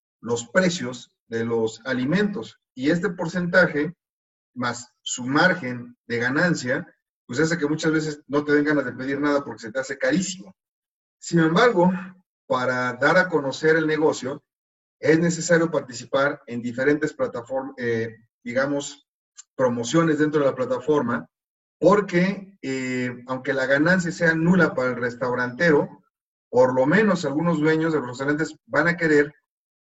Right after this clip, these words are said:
eh, estar vigentes y que sepan que eventualmente puedes volverles a pedir porque ya lo pediste y, y te gustó el servicio, te gustó el, el producto. En el caso de Uber Eats,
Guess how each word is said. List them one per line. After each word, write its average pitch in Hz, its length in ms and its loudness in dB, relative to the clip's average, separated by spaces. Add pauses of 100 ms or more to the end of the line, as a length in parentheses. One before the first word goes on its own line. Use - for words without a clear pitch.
eh, 120 220 -8
estar 160 340 0
vigentes 165 640 -2
y 262 120 -14
que - 180 -10
sepan 170 480 -2
que 147 80 -6
eventualmente 151 600 -2
puedes 151 260 0
volverles 143 360 -2
a 143 60 -10
pedir 143 340 -4 (340)
porque 123 240 -8
ya 147 140 2
lo 156 120 4
pediste 147 460 -2
y, 123 260 -4
y 113 120 -18
te 127 80 -8
gustó 131 340 -4
el 139 80 -4
servicio, 160 420 -4
te 117 80 -10
gustó 123 540 0
el, 117 560 -6 (320)
el 123 180 -10
producto. 147 640 -2 (360)
En 143 120 0
el 147 140 2
caso 185 280 4
de 190 100 4
Uber 190 200 2
Eats, - 380 -2